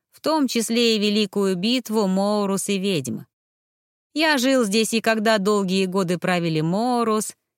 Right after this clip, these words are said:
и когда правили ведьмы. Всё вокруг меняется, а я существую. Только для одной цели»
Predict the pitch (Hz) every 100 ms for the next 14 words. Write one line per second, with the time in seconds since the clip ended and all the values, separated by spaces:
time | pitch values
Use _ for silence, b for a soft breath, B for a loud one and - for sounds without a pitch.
0 | - 190 196 190 196 240 226 208 202 202
1 | 202 190 190 135 131 117 - _ _ _
2 | _ _ _ _ _ - - 285 262 226
3 | 214 220 196 175 175 196 247 240 226 -
4 | - 202 196 - 160 165 185 208 - 196
5 | - 180 - 165 185 185 135 - _ _
6 | _ _ _ - 196 214 240 254 - 240
7 | 202 185 170 160 147 165 180 180 175 -
8 | - 175 156 131 123 123